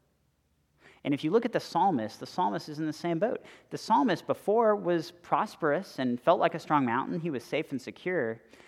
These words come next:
But it's only after that time of suffering and trial and struggle, God brings him out of that. And, and after that, the psalmist now has joy. The psalmist doesn't have joy until after he's gone through the struggle, though. And so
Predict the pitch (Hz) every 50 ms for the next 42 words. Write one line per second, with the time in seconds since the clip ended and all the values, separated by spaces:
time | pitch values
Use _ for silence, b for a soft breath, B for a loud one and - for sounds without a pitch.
0 | B B B - 143 - - 202 208 214 208 - - - 110 120 151 175 - -
1 | - 147 127 120 117 110 B B B B B B - 123 113 - - - 147 151
2 | 170 180 160 113 98 - - - 170 160 - - 170 160 156 143 117 107 98 -
3 | - - 127 131 131 131 131 135 127 82 98 104 - - - 151 156 156 117 98
4 | 92 90 - - b b b b b b b b _ - 107 110 123 113 135 139
5 | 151 143 131 131 104 120 156 175 165 123 123 113 113 110 - B B B B B
6 | - 117 117 110 113 - - - 127 120 113 - - 135 175 208 208 - - -
7 | 107 92 - 151 151 - - - _ _ _ _ _ 113 - - - 113 113 110
8 | 104 - - - 110 101 98 95 98 90 - - _ - - 90 85 90 85 82
9 | 85 - _ _ _ _ _ _ _ _ _ _ _ _ _ _ _ _ _ _
10 | _ _ _ _ _ _ _ - - - - 107 113 117 - - - 127 117 139
11 | 127 151 147 127 - - 160 156 143 131 117 98 101 113 - 113 - - - 117
12 | 127 139 - - 151 127 120 127 117 - - 110 113 117 117 113 - 107 107 117
13 | 120 - - - 175 185 151 110 87 - 85 87 95 101 95 123 139 - - 160
14 | 156 143